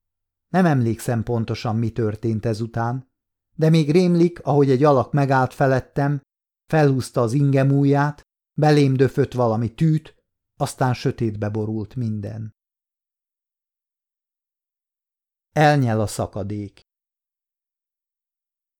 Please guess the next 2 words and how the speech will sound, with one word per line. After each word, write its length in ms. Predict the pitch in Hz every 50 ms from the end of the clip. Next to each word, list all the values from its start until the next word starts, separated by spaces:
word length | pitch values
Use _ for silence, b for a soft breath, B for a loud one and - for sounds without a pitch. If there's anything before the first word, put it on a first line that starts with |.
| _ _ _ _ _ _ _ _ _ _ _ _ _ _ _ _ _ _ _ _
Vannak 420 | - 143 165 202 202 185 175 147 -
helyzetek, 840 | - 147 139 147 135 117 135 131 - - 135 131 - - - _